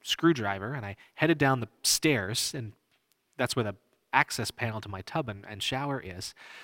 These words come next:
So I managed to get the access panel open, and I went inside to get to the, uh, the cutoffs to turn the water off. There are no cutoffs for my tub and shower.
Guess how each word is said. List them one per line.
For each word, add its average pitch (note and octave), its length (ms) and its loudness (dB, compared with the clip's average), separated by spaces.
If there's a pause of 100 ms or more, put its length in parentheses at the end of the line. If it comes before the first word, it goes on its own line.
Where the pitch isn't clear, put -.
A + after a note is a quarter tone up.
So - 100 -4
I A#2 40 4
managed D3 240 10
to D3+ 40 -6
get C#3+ 120 2
the C3 100 4
access C#3 360 4
panel A#2+ 320 0
open, B2+ 280 2
and D#3 100 4
I C3+ 60 4
went A#2+ 160 2
inside A#2 440 0
to A#2+ 80 -2
get A2 260 -8
to A#2 140 -6
the, G#2 220 -6
uh, G2+ 80 -2
the G2 80 -8
cutoffs A#2 480 2
to - 80 -10
turn A2+ 200 -4
the G2+ 60 -8
water C3 360 0
off. - 340 -18 (920)
There D#3+ 140 8
are G#3 100 12
no A2 220 0 (100)
cutoffs F2+ 440 -4
for G#2+ 120 -8
my F#2 240 -10 (140)
tub F#2 260 -12
and F2+ 120 -16
shower. C3+ 440 0